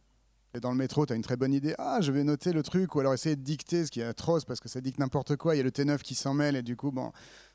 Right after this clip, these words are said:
on relit, ça, ça a juste aucun sens. Donc j'ai ça aussi. J'ai essayé, j'ai essayé plein de trucs. <laughs> J'ai même essayé d'appeler des potes en leur disant, « Hé, attends, j'ai une bonne idée », en disant, « Le type va retenir. » Donc bon, il y a, il y a,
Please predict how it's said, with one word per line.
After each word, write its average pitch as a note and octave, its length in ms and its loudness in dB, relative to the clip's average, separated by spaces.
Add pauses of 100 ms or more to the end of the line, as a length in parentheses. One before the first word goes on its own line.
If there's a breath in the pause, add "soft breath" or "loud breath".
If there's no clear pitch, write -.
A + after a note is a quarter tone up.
(140)
on C3+ 80 0
relit, D3 400 2
ça, A#2+ 180 -2
ça C3 120 -2
a B2 40 2
juste D3 220 0
aucun C3 220 0
sens. F#3+ 320 -2 (960 soft breath)
Donc C3 100 -6
j'ai B2+ 140 -2
ça C#3 180 0
aussi. D#3+ 380 0
J'ai D#3 260 0
essayé, F3+ 640 0
j'ai E3 100 2
essayé E3+ 180 0
plein G3+ 160 0
de F#3+ 60 2
trucs. G#3+ 200 2
<laughs> - 0 -
J'ai D#3 100 4 (120)
même F3+ 160 2
essayé F3+ 220 0
d'appeler F#3 460 4
des D3+ 120 2
potes F3 460 0 (120)
en D3 100 0
leur D3+ 180 4
disant, « D#3+ 300 0
Hé, F#3+ 100 4
attends, E3+ 220 2
j'ai D#3 100 2
une D3 80 4
bonne F3 180 2
idée », F3+ 340 2
en E3 100 4
disant, « D3+ 220 2
Le E3+ 60 2
type E3+ 180 0
va D#3+ 60 6
retenir. » E3+ 380 0 (840 loud breath)
Donc E3 160 4
bon, C3 220 2
il C3+ 60 2
y D3+ 60 6
a, F3+ 80 4
il F#3 60 0
y F#3+ 60 4
a, G3+ 120 2